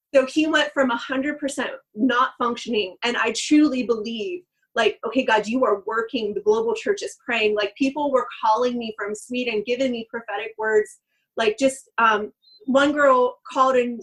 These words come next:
um, she's like, "Hey, I'm gonna send you this. This is from my friend in Seattle. She doesn't know you. I just told her to pray, and this is what she said." And it was,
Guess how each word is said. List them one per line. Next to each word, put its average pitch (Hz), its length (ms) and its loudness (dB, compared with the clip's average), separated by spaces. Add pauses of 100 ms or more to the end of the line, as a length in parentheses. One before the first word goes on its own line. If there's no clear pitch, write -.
um, 214 160 -6
she's 269 240 -6
like, 254 220 0
"Hey, 269 180 0
I'm 285 140 2
gonna 403 160 -2
send 262 260 -2
you 262 80 -4
this. 202 220 -4
This 262 120 0
is 359 140 -6
from 294 140 -2
my 233 140 -2
friend 240 260 -4
in 240 120 -4
Seattle. 214 420 0
She 269 200 -6
doesn't 302 340 0
know 214 160 -2
you. 254 220 -2
I - 140 0
just 262 240 -12
told 240 180 -2
her 240 80 0
to 226 180 -8
pray, 214 220 -2
and 226 80 -6
this 226 160 -12
is 226 100 -14
what 220 160 -6
she 202 160 -10
said." 208 380 -6 (540)
And 240 120 2
it 254 160 4
was, 247 460 4